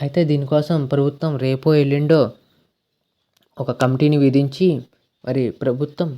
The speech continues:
కేంద్రాన్ని కూడా కొంచెం సహాయం కోరేందుకు ప్రయత్నిస్తుందన్నమాట. మరి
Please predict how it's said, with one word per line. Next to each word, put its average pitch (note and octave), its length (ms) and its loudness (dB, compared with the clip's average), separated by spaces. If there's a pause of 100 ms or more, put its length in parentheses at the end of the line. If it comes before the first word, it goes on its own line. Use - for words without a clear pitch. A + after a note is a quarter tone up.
(120)
కేంద్రాన్ని D3 460 -2
కూడా D#3 220 -2
కొంచెం C3+ 400 -2
సహాయం C#3+ 480 -2 (560)
కోరేందుకు D3 500 2 (140)
ప్రయత్నిస్తుందన్నమాట. B2+ 920 0 (580)
మరి C3+ 200 -6